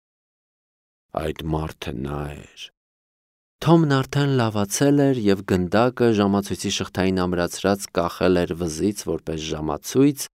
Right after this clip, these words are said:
և միշտ նայում էր, թե ժամը քանիսն է։ Այսպիսով այլևս ոչինչ չկա, որի մասին գրեմ, և անչափ ուրախ եմ դրա համար։ Եթե իմանայի, թե ինչ գլխացավանք է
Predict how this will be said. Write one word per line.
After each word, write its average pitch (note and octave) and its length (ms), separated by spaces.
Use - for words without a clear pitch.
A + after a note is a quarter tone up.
և G2+ 240
միշտ C3 440
նայում G#2 520
էր, D#2 140
թե G#2 120
ժամը G2+ 460
քանիսն F#2 760
է։ - 100
Այսպիսով G#2 800
այլևս G2+ 580
ոչինչ F#2+ 500
չկա, G2 480
որի D2 220
մասին D#2 420
գրեմ, G2 340
և G2 120
անչափ A2 400
ուրախ E2+ 300
եմ - 160
դրա D#2+ 260
համար։ - 400
Եթե C#3 280
իմանայի, G2 640
թե B2 140
ինչ C#3+ 240
գլխացավանք F2+ 1000
է D#2+ 120